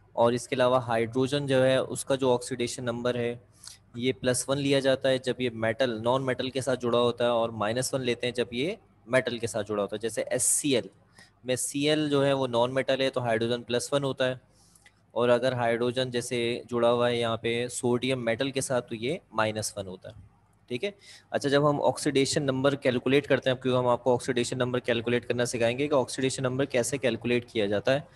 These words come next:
अब उसकी calculation की कुछ मिसालें यहाँ पे दूंगा आपको थोड़ी बहुत, बाकी बातें इंशाल्लाह इस हवाले से कल होंगी। अभी थोड़ी बहुत बातें करेंगे, बाकी बातें इंशाल्लाह कल करेंगे। तो आपको कम से कम थोड़ी बहुत कुछ बातें पता होनी चाहिए। जैसे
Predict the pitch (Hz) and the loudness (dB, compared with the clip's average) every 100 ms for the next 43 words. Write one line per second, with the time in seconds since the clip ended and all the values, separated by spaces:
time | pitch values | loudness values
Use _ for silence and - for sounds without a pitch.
0 | - - - 123 127 147 135 123 123 123 | -20 -20 -2 -2 0 -2 0 0 0 0
1 | 143 135 135 127 123 113 127 127 127 117 | -2 -2 -2 -2 -4 0 2 4 2 2
2 | 120 117 123 151 - 147 143 139 139 131 | 0 0 4 4 4 0 2 4 4 2
3 | - - - - - 117 120 117 117 123 | -2 -20 -20 -10 0 0 2 0 2 0
4 | 120 120 117 117 120 110 113 117 - 131 | 0 0 0 0 2 2 0 0 2 2
5 | 135 139 131 127 131 123 127 123 120 110 | 2 2 2 2 2 2 4 4 2 2
6 | 123 123 143 165 - - - - - 117 | 0 0 -2 -6 -10 -20 -20 -8 2 2
7 | 117 110 110 110 107 110 104 139 - - | 2 0 0 -2 -4 -4 0 0 -2 -14
8 | - - - 123 117 110 101 107 - - | -20 -20 -4 -2 0 -2 -2 -4 -4 2
9 | 120 127 - - 131 - 139 139 - 156 | 2 2 -2 -2 0 0 0 0 2 4
10 | 156 139 - 123 117 110 151 190 - 120 | 4 4 2 2 2 2 0 0 -2 0
11 | 107 98 98 101 87 82 - - - _ | 0 -2 -8 -10 -12 -12 -14 -16 -20 _
12 | _ _ _ _ _ - - - 123 123 | _ _ _ _ _ -20 -20 -6 0 0
13 | 135 131 | 2 2